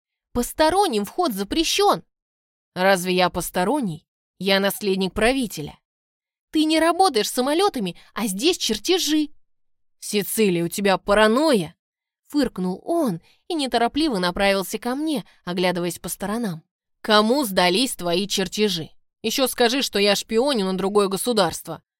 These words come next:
которого нет на тысячи и тысячи миль вокруг". "Это режимный объект", упрямо твердила я, возясь с рацией. "Ты всегда такая послушная?"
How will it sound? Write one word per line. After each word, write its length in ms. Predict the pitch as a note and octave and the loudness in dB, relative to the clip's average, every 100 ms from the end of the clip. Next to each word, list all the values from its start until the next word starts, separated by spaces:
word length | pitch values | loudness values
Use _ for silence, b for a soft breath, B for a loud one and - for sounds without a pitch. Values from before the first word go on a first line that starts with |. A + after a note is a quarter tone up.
| _ - | _ -8
которого 420 | G3 G3+ G3 G3 | -2 0 0 0
нет 340 | G3+ A#3+ C#4+ | 0 2 0
на 140 | F#3 E3+ | -2 -4
тысячи 480 | A#3 B3 F3+ - E3+ | -2 -2 -4 -6 -6
и 60 | |
тысячи 440 | D#3+ G#3 G3 F3+ F3+ | -6 -6 -6 -6 -4
миль 260 | F#3 F#3 | -2 -2
вокруг". 560 | E3+ G3+ G3+ E3+ - - _ _ _ _ _ _ _ | -2 -2 -2 -8 -10 -20 _ _ _ _ _ _ _
"Это 400 | D4+ F#4+ F#4+ F3+ | -2 -2 0 -2
режимный 720 | G#3+ F#4 E4+ D4 C4 A3+ A#3+ A#3+ | 0 0 0 0 0 0 0 0
объект", 540 | G#3+ G#3+ A#3 - - - _ _ _ | -2 -2 -2 -2 -12 -20 _ _ _
упрямо 440 | G3 F#3+ G#3 F#3 E3+ | -8 -2 0 0 -2
твердила 420 | F#3 F#3 F#3 F3+ | -6 -6 -4 -4
я, 280 | F#3 C4 D4 b b | -2 -4 -4 b b
возясь 360 | F3+ E3+ G#3 G#3 | -4 0 0 0
с 100 | - | -4
рацией. 500 | A3 F3+ - F3+ - _ _ _ _ _ _ - | -4 -4 -8 -14 -16 _ _ _ _ _ _ -10
"Ты 300 | E3+ D#3+ D#3 | -6 -6 -6
всегда 460 | - F3+ F#3 A#3+ | -6 -6 0 0
такая 320 | C4+ - D#3+ | 0 -4 -6
послушная?" 800 | D#3 E3 - G#3 D#3+ - E3 - | -6 -6 -4 -4 -6 -8 -12 -18